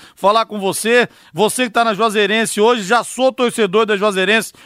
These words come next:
também, que a gente sempre torce pelos amigos. Muito obrigado pela participação.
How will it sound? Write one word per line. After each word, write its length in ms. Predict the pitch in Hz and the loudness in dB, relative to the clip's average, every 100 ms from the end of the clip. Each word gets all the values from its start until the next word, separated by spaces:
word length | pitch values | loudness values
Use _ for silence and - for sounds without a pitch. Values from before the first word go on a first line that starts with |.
| _ | _
também, 260 | 208 196 226 | -2 0 0
que 120 | 233 | 0
a 20 | |
gente 180 | 220 220 | 0 -2
sempre 280 | 240 214 220 | -2 -2 -2
torce 280 | 226 233 | 0 0
pelos 300 | - 226 226 | 0 -2 0
amigos. 400 | 220 214 226 160 - - - | 0 0 -2 -6 -16 -14 -4
Muito 180 | 202 | -2
obrigado 400 | 240 240 226 247 | 0 0 0 -2
pela 160 | 190 240 | 0 -2
participação. 720 | 226 226 - 214 - 240 254 | 0 -2 0 -2 0 0 0